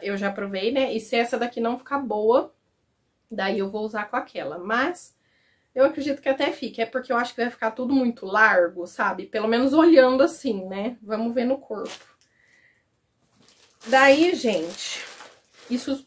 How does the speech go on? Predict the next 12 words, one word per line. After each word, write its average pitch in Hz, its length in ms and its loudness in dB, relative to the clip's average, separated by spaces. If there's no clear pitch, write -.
essas 269 400 -2
todas 254 360 -4
foram 240 280 -2
roupas 220 400 -6
pra 220 220 -4
mim, 202 200 -6
mostrei 214 460 -6
as 214 100 -10
calcinhas 208 420 -12
da 202 100 -8
Paulinha, 208 480 -6
né? 208 200 -4